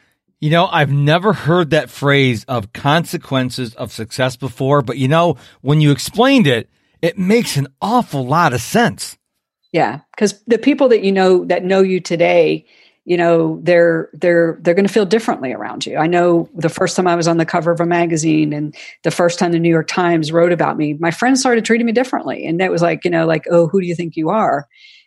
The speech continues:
Speaker 2: And we don't like how that feels.
Speaker 1: Hmm.
Speaker 2: Um, and so the, the idea that somehow, uh, you know, people aren't gonna treat me the same way or they're gonna try to take advantage of me, that's a real thing. And so if you can just acknowledge that,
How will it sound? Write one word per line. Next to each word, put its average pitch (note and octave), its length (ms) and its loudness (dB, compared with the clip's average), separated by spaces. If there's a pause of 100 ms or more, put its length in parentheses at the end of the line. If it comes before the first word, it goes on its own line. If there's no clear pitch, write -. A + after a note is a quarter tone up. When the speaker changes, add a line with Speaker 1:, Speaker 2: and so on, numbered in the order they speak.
(100)
Speaker 2:
And A3 80 0
we C4 60 6
don't F4 140 2
like D#4 180 2
how D4 140 0
that B3+ 180 0
feels. - 720 -2 (180)
Speaker 1:
Hmm. G#2 260 -14
Speaker 2:
Um, F3 640 0 (100)
and F#3+ 240 2
so G3+ 400 4
the, F#3 640 -2
the F#3 120 4
idea G#3 460 2
that E3+ 220 0
somehow, F3+ 840 0 (120)
uh, D#3+ 560 2
you F#3 80 0
know, E3+ 80 0
people G3+ 280 2
aren't F3+ 200 0
gonna E3+ 260 -2
treat G#3 260 -2
me F#3+ 80 0
the F3+ 100 0
same F3 260 -4
way F3 300 0
or E3 100 0
they're E3+ 100 0
gonna E3 140 0
try F3 160 -4
to D#3+ 80 -2
take D3+ 180 -6
advantage F3+ 400 -2
of D#3 60 -8
me, D#3 100 0
that's G#3+ 220 -2
a C4 60 2
real G3+ 260 2
thing. - 440 -4 (520)
And F#3+ 100 0
so G3+ 140 2
if F#3 100 0
you G#3+ 120 4
can A3+ 160 2
just C4 240 0
acknowledge F#3 1120 2
that, E3+ 340 2